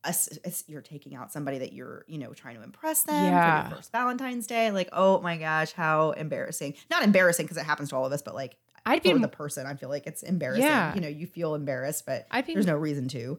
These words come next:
Speaker 1: <laughs>
Speaker 2: I'd be more like, "You're my person." Like, I do the same thing. This is totally, I get it. I'd be like, "Can we just split this on four cards? One of them might
Speaker 1: Right.
Speaker 2: have the wrong
Speaker 1: <laughs>
Speaker 2: expiration date. Can we just do something?"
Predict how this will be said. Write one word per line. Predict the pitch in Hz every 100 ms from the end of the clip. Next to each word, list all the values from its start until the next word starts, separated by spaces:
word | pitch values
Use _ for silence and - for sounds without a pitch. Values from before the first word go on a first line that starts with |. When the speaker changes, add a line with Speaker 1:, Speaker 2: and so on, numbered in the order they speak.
| -
Speaker 1:
<laughs> | _ -
Speaker 2:
I'd | 277 233
be | 277
more | 294 254 233
like, | 208 180 170
"You're | 190
my | 214 175
person." | - 349 - 175 143
Like, | 151 - -
I | - 160
do | 151
the |
same | 147 147 151
thing. | - -
This | 170 175
is | 165 151 -
totally, | 214 180 180 170 165 160
I | 165 165
get | 165 147
it. | 139
I'd | 185 190
be |
like, | 190 180
"Can | - 247
we |
just | 269 285
split | - 226
this | 220 -
on | 185 175
four | - 165
cards? | 170 170 165 165 - - - _ _
One | 170 180 190
of | 196
them | 190
might | 185 175
Speaker 1:
Right. | 185
Speaker 2:
have | 180
the | 160
wrong | 165 165
Speaker 1:
<laughs> |
Speaker 2:
expiration | - - - 165 165 175 170
date. | 165 160 160 -
Can | 165
we | 160
just | 160 165 -
do | 165
something?" | - 160 - 180